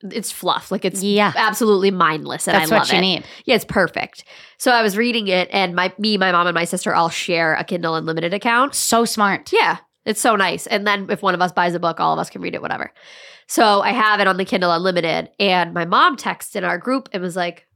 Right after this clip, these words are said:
Speaker 1: "Who downloaded these hockey books? I just started reading them."
Speaker 2: Stop.
Speaker 1: And meanwhile, she was at, in the hospital with my dad while she was reading
Speaker 2: No.
Speaker 1: these. And I was like, "No, no, no, no, no, no, no. Um, those are mine,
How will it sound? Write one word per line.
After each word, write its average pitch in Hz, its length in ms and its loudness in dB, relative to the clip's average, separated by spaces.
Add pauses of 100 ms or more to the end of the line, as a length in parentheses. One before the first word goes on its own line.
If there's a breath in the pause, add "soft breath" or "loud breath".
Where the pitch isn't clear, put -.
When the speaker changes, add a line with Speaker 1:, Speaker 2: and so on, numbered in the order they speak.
(100)
Speaker 1:
"Who 392 500 2
downloaded 208 520 2
these 175 420 -6
hockey 453 380 2
books? 156 360 -4
I 190 80 0
just 190 200 -4
started 175 300 0
reading 285 360 0
them." 170 200 -2
Speaker 2:
Stop. 151 1200 2
Speaker 1:
And 240 100 -4 (100)
meanwhile, 277 320 4
she 294 140 0
was 294 240 4
at, 233 300 2
in 262 180 -4
the 262 80 4
hospital 220 420 2
with 190 180 -2
my 202 120 0
dad 185 420 2
while 190 100 0
she 220 140 -4
was 196 120 -2
reading 185 220 -2
Speaker 2:
No. 175 160 4
Speaker 1:
these. 156 100 2
And 214 120 2
I 196 120 4
was 208 100 2
like, 214 220 2 (360 loud breath)
"No, 294 180 2
no, 285 120 2
no, 277 100 2
no, 269 120 2
no, 269 120 2
no, 269 100 2
no. 262 320 4
Um, 247 520 2 (300)
those 294 340 4
are 440 180 4
mine, 269 720 2